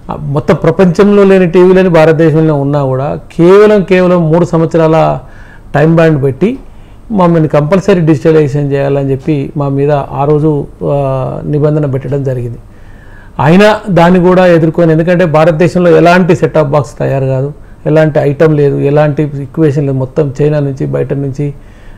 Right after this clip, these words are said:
అవన్నీ డిస్ట్రిబ్యూట్ చేసుకొని మేము నానా అవస్థ పడి ఆ, ఆ సెట్ టాప్ బాక్స్ని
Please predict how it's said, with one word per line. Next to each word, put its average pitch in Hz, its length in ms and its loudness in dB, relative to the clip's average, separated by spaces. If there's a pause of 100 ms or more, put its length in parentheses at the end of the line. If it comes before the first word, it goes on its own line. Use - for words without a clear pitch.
(140)
అవన్నీ 147 460 0 (180)
డిస్ట్రిబ్యూట్ 151 540 -4
చేసుకొని 147 560 -2 (500)
మేము 143 480 -4
నానా 151 320 0
అవస్థ 143 400 0
పడి 139 300 -2 (640)
ఆ, 151 420 0
ఆ 160 160 2
సెట్ 147 180 -2
టాప్ 156 160 2
బాక్స్ని 151 520 -2